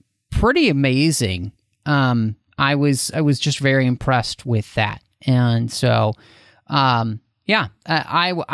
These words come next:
I, I have to say, um, and just, again, this is kind of a weird place to start because it's more like the end, but I, I, I coming into this then and,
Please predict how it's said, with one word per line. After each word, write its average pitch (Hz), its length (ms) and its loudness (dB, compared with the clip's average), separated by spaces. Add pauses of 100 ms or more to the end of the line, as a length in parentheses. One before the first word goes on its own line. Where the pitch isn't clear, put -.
I, 170 220 -2 (420)
I 165 120 0
have 165 100 -2
to 156 60 -6
say, 175 440 2 (100)
um, 160 360 0
and 208 240 0 (840)
just, 160 480 0 (480)
again, 151 340 0
this 143 180 0
is 139 100 -2
kind 131 200 -2
of 151 100 -2
a 151 40 0
weird 127 380 0
place 127 220 2
to 127 60 -6
start 131 300 -2
because 123 300 0
it's 123 160 -2
more 120 320 2
like 113 300 -2
the 123 160 -4
end, 147 360 -2
but - 140 0
I, - 140 -10 (160)
I, 135 320 -4
I 110 140 -16 (120)
coming 165 500 -4
into 156 480 -4
this 85 520 -8
then 131 440 -2
and, 123 220 -8